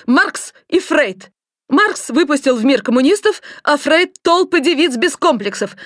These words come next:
а люди без комплексов — это люди без моральных норм!» Поскольку в её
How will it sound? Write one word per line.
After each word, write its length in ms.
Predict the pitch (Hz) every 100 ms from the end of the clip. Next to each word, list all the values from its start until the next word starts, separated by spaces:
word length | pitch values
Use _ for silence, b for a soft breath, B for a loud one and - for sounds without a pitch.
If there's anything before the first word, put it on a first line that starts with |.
| B
а 100 | 269
люди 220 | 269 226
без 220 | 226 233 -
комплексов — 540 | 349 262 226 - - B -
это 240 | 294 277
люди 260 | 269 277 247
без 200 | 269 226
моральных 600 | 262 254 269 247 247 226
норм!» 520 | 262 196 170 160 - _ _ _ _ _ _ _ _ _
Поскольку 520 | - 190 196 202 190 175
в 60 |
её 360 | 180 185 190